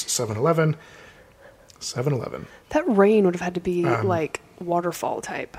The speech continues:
Speaker 2: rain for
Speaker 1: Yeah.
Speaker 2: forty days in
Speaker 1: To
Speaker 2: order to cover up, like, mountains.
Speaker 1: Mm-hmm, to cover up Mount Everest.
Speaker 2: Yeah.
Speaker 1: Mm-hmm.
Speaker 2: Hmm,
Speaker 1: Yeah.
Speaker 2: I hadn't thought about that.
Speaker 1: Yeah. Um, let's see. So the Hebrew words translated,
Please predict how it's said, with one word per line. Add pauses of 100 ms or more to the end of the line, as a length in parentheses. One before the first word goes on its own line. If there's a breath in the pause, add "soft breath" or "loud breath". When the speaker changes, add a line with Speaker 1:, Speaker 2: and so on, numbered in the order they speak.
(160)
Speaker 2:
rain (200)
for
Speaker 1:
Yeah.
Speaker 2:
forty
days
in
Speaker 1:
To
Speaker 2:
order
to
cover
up,
like,
mountains.
Speaker 1:
Mm-hmm,
to
cover
up
Mount
Everest. (320)
Speaker 2:
Yeah. (400 loud breath)
Speaker 1:
Mm-hmm. (280)
Speaker 2:
Hmm, (140)
Speaker 1:
Yeah.
Speaker 2:
I
hadn't
thought
about
that. (160)
Speaker 1:
Yeah. (680 loud breath)
Um, (220 loud breath)
let's
see.
So
the
Hebrew
words
translated,